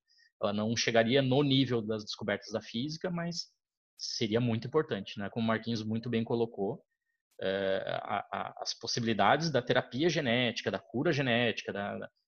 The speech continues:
cura do câncer, as coisas que a gente vai discutir em outros episódios, né? crispr, o pessoal sempre vem perguntar, "Ah,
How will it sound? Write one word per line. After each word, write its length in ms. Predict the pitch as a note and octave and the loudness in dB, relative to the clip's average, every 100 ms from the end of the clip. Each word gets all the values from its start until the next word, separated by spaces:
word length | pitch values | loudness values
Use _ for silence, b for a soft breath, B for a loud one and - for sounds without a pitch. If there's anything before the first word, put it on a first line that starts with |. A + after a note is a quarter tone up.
| _ | _
cura 240 | - C3+ F3+ | -2 4 4
do 120 | F3 | 6
câncer, 800 | C3 C#3+ C#3 A#2+ - G#2 G2 G2 | 4 6 4 2 0 -2 -2 -2
as 160 | G#2 - | -4 -2
coisas 260 | C3 D3 | -2 -2
que 100 | - | 0
a 60 | B2 | 0
gente 180 | B2 B2 | 0 0
vai 100 | A#2+ | 0
discutir 380 | - A#2+ - | -2 -4 -4
em 60 | C3+ | 0
outros 300 | B2 D3 A#2+ | 2 2 0
episódios, 600 | B2+ A#2 F#2 B2+ C#3 G#2 | -2 -2 2 4 4 0
né? 120 | G#2+ - | -4 -2
crispr, 680 | B2 C#3 E3 C#3 - G#2 | 0 2 2 0 -2 -4
o 200 | F#2+ _ | -4 _
pessoal 220 | F#2 - A#2 | -8 -4 -2
sempre 220 | B2+ C3 | -2 -4
vem 120 | C#3+ | -2
perguntar, 440 | D#3 C#3 B2 C3+ | -2 0 0 -2
"Ah, 200 | C4+ D#4 | -2 -4